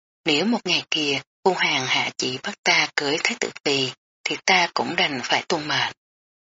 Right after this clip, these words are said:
Hoặc là, ta nghĩ ta có thể phản kháng. Nhưng như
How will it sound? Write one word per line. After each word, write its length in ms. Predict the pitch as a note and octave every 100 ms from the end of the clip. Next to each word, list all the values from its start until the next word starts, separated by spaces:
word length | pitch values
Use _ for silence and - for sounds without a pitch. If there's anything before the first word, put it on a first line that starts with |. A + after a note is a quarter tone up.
| -
Hoặc 140 | F3+
là, 340 | F3 D#3+ C3+ - _
ta 80 | G3 E3
nghĩ 140 | A2 -
ta 280 | F3 D#3+ C#3+
có 120 | G#3 -
thể 240 | C#3+ G#2
phản 180 | - G#2
kháng. 400 | - C#3+ C#3 G3+ A#3+ _ _ _ _ _ -
Nhưng 320 | D#3 C#3+ C#3
như 120 | D3